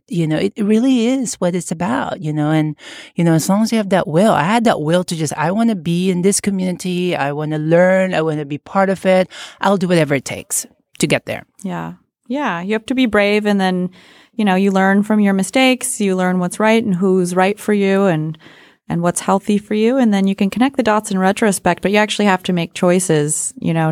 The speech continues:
Speaker 2: to have dots to connect. And I think
Speaker 1: Yeah.
Speaker 2: that's an important thing for people to
Speaker 1: And ask for
Speaker 2: remember.
Speaker 1: help.
Speaker 2: Can't,
Speaker 1: I
Speaker 2: yeah.
Speaker 1: was asking for help from so many people. I mean, like, I, you know, I was, I was, you know, that sense of curiosity. I was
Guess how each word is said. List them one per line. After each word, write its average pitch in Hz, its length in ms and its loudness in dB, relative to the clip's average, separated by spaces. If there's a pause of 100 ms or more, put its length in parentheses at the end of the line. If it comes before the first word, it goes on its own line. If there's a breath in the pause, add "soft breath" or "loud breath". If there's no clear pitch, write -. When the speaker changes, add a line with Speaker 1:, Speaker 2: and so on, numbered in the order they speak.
Speaker 2:
to 156 240 2 (100)
have 185 280 -2
dots - 320 -2
to 160 100 -2
connect. - 540 -6
And - 260 -12
I 170 40 2
think 160 40 6
Speaker 1:
Yeah. 214 140 4
Speaker 2:
that's - 320 -2
an 175 80 -4
important 165 420 -6
thing 160 180 -6
for 175 140 -12
people - 300 -16
to 175 260 -10
Speaker 1:
And 233 160 4
ask 254 240 2
for - 80 0
Speaker 2:
remember. 285 140 2
Speaker 1:
help. 202 280 4
Speaker 2:
Can't, - 140 -4
Speaker 1:
I 214 160 4
Speaker 2:
yeah. 269 220 2
Speaker 1:
was 226 260 2
asking 165 400 -4
for 147 140 -6
help 131 300 -4
from 143 180 -10
so 151 400 -4
many 139 240 -6
people. 139 320 -10
I 139 120 -2
mean, 147 200 -2
like, 147 180 -4
I, 151 320 -4 (560 loud breath)
you 190 80 0
know, 180 120 4
I 190 180 0
was, 226 260 0
I 226 80 2
was, 233 320 -2
you 220 100 -2
know, 196 120 -2
that 196 240 0
sense 226 240 0
of 208 100 -2
curiosity. 156 760 -2
I 147 120 -4
was 156 160 0